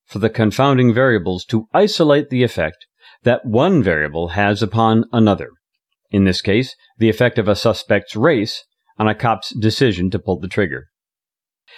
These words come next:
At least four careful studies have done this. One by Harvard economist Roland Fryer, one by a group of public health researchers, one by economist Sendil Mullainathan,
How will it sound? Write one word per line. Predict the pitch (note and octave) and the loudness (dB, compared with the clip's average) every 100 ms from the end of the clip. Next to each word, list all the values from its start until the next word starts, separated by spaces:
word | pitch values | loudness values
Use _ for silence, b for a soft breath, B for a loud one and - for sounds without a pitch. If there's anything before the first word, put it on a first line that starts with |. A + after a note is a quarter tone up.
| B | B
At | D#3+ D#3 | 0 4
least | D3 C#3 | 2 0
four | - F#3 G3+ | 0 2 2
careful | - F3 D3 B2+ | 2 0 0 -2
studies | - G2 G#2 - | 0 0 0 -2
have | A#2 A#2 | -2 0
done | A#2 G#2 D2 | 0 0 -2
this. | - - _ _ _ _ _ _ _ b b | -8 -18 _ _ _ _ _ _ _ b b
One | A#2+ C3+ E3 | 0 2 4
by | C3+ A#2 A2+ | 2 2 2
Harvard | A2 B2+ B2+ B2 | 0 0 0 0
economist | A2+ A#2+ A#2 A2+ A2 - - | 0 0 0 0 -2 -8 -6
Roland | G#2+ A2+ A2+ F#2+ | -2 0 0 0
Fryer, | G#2+ F2+ G#2 E3+ - _ _ _ _ _ _ b b - | 0 0 -2 -6 -12 _ _ _ _ _ _ b b 0
one | B2+ C#3 | 2 4
by | B2 A#2+ | 4 2
a | A#2 | 2
group | B2+ B2+ | 0 0
of | A2+ - | -2 0
public | C#3+ C#3 B2+ | -2 0 -4
health | B2 D3+ - | 0 0 0
researchers, | A2 F#2+ G2 F#2 A#2 C#3+ - _ _ _ _ _ _ _ _ _ B B | -4 -4 -4 -4 -4 -4 -8 _ _ _ _ _ _ _ _ _ B B
one | C3+ D3 C3+ | 0 2 2
by | B2+ B2 | 2 2
economist | B2 A#2 B2+ A#2 A2+ A2 - | 0 0 0 2 2 0 -8
Sendil | - C#3 C3+ A#2+ A#2 B2 | -6 0 2 4 2 2
Mullainathan, | B2 A#2 C3 D3+ G2+ F#2+ E2 F#2+ | 0 2 2 0 -2 -4 -6 -8